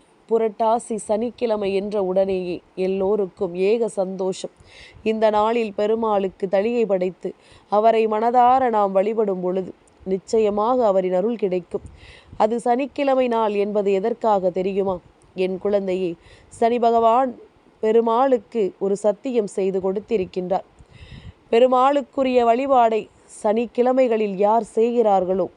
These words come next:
அதுவும் புரட்டாசி மாதத்தினுடைய சனிக்கிழமையில் யார் சரியாக செய்கிறார்களோ, அவர்களை சனி பகவான் தொந்தரவு செய்யக்கூடாது என்று பெருமாள் சத்தியம் வாங்கியிருக்கிறார்.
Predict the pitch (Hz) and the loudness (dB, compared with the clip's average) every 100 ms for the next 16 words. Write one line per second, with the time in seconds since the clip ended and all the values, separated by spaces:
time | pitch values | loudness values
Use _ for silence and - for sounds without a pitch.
0 | - 175 208 233 196 175 202 208 196 214 | -6 -2 0 0 -4 -4 -4 -4 0 2
1 | 240 247 240 196 190 196 190 196 180 175 | 2 0 -4 -2 -2 -4 -6 -6 -2 -2
2 | 180 - 196 226 208 220 190 185 180 - | -2 -2 -4 -4 -4 -2 0 -2 -4 -8
3 | - - - - 196 233 247 - 226 220 | -20 -20 -20 -4 2 4 4 2 0 0
4 | 233 226 240 226 - 233 254 254 214 190 | 2 4 4 0 0 0 2 2 4 2
5 | 180 185 - _ - - - - 202 269 | 0 -2 -4 _ -20 -20 -8 2 4 4
6 | 262 247 226 170 _ - - 220 233 226 | 4 2 0 -4 _ -12 -2 0 2 2
7 | 240 262 240 220 226 233 247 269 247 240 | 2 2 0 0 0 0 2 2 2 0
8 | 220 208 196 - 226 240 214 190 185 - | 0 0 -2 -2 0 2 2 2 -4 -4
9 | 196 208 202 190 202 202 190 175 - 190 | -4 -2 -4 -4 -2 0 -2 -2 -4 -6
10 | - 254 202 185 185 175 170 185 - 185 | -2 -2 -2 -2 -2 -4 -6 -6 -4 -2
11 | 170 | -4